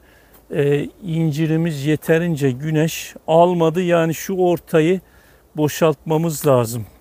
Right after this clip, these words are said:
Yani ortasını, bütün ağaçlar için geçerli. Yani ikinci neden, e, güneşlenme,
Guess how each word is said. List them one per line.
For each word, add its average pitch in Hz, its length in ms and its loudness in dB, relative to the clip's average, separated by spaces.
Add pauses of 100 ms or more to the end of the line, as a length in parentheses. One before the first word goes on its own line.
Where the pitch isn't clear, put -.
(100)
Yani 131 420 -2 (540)
ortasını, 151 800 0
bütün 208 280 -4
ağaçlar 170 540 0
için 139 280 -4
geçerli. 131 640 -2
Yani 190 340 2 (400)
ikinci 208 600 -2
neden, 202 420 2 (680)
e, 156 360 4 (120)
güneşlenme, 185 1000 2